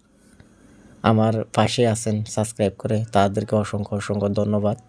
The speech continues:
আপনাদের ভালোবাসা পেয়েছি বলে, মাশাআল্লাহ, আমি এত দূর এগিয়ে আইছি। আমি একটু ব্যস্ততার কারণে সবাইকে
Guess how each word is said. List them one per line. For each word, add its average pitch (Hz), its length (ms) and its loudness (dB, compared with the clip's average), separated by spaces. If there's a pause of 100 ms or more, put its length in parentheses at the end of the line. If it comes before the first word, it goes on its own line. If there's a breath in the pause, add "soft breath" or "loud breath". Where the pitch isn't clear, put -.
(1160 soft breath)
আপনাদের 113 480 2
ভালোবাসা 120 580 2
পেয়েছি 104 360 2
বলে, 110 140 2 (100)
মাশাআল্লাহ, 101 480 -2
আমি 107 120 0 (240)
এত 117 160 -4
দূর 113 200 -2 (160)
এগিয়ে 107 280 2
আইছি। 110 260 -2 (840 loud breath)
আমি 113 260 6
একটু 233 220 0
ব্যস্ততার 113 540 0
কারণে 107 280 2 (180)
সবাইকে 117 440 2